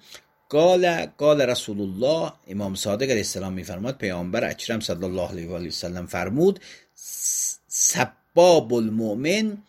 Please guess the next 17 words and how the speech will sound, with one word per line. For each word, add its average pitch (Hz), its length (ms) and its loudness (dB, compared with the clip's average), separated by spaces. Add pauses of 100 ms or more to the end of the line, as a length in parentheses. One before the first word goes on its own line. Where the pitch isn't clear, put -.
(500)
کالمشرف 143 840 0
علی 117 220 2
الهلکة". 87 680 -2 (1200)
این 240 160 0
البته 214 520 2 (800)
دو 214 140 10
نسخه 156 420 4
داره، 80 360 -2 (1000)
در 147 280 6
یه 208 80 6
نسخهش 190 580 0
اینطوریه 147 440 0
سباب 143 920 4
المؤمن 185 840 2 (1400)
کالشرف 151 880 2
علی 135 220 2
الهلکة، 123 1120 -2